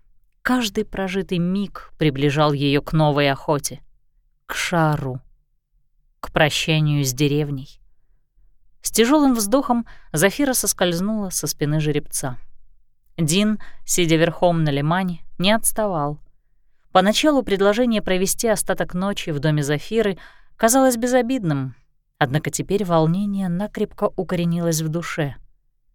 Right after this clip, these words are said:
Во время непродолжительной поездки домой Зафира не раз заводила разговор, но каждая попытка сводилась к тревожному молчанию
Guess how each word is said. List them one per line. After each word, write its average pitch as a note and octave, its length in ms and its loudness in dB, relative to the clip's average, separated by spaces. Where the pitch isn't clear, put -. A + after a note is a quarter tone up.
Во F3 220 6
время C#4+ 240 4
непродолжительной A#3+ 920 0
поездки F#3+ 540 -2
домой D#3+ 560 -2
Зафира G3 420 0
не C4 160 2
раз C4 200 2
заводила G#3 540 0
разговор, D#3+ 580 -2
но D3 160 0
каждая C3+ 360 0
попытка - 520 -6
сводилась B3+ 580 0
к - 100 -14
тревожному A3+ 560 0
молчанию F3+ 760 -4